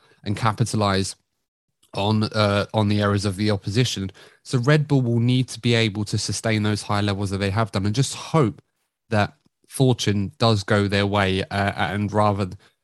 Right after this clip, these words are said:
rather banish the anguish that they've had in the first half of the season. That's gonna be key. It's gonna be a very much a maturing experience for Max Verstappen. We're just gonna have to see how mature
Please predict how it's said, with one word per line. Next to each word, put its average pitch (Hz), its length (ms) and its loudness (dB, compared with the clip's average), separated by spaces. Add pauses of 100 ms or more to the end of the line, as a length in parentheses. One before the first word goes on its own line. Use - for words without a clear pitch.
(140)
rather 120 240 2
banish 110 720 0
the 101 360 0
anguish 101 400 -2
that - 60 -10
they've 95 140 -2
had 101 280 -2
in 95 80 -4
the 98 80 -2
first 98 320 0
half 95 180 -2
of - 20 -6
the 95 60 -4
season. 101 340 -2
That's 127 200 0
gonna 123 180 0
be 101 140 -4
key. 98 340 -2 (100)
It's 131 220 2
gonna 160 140 6
be 151 100 4
a 139 60 4
very 151 180 6
much 175 180 -2
a 160 40 4
maturing 135 500 2
experience 95 520 -4
for 98 80 -2
Max - 260 -4
Verstappen. 95 360 -4
We're 101 80 -2
just 107 140 -4
gonna 107 160 0 (100)
have 117 120 -4
to - 80 -10
see 104 420 -2 (400)
how 135 300 2
mature 117 540 2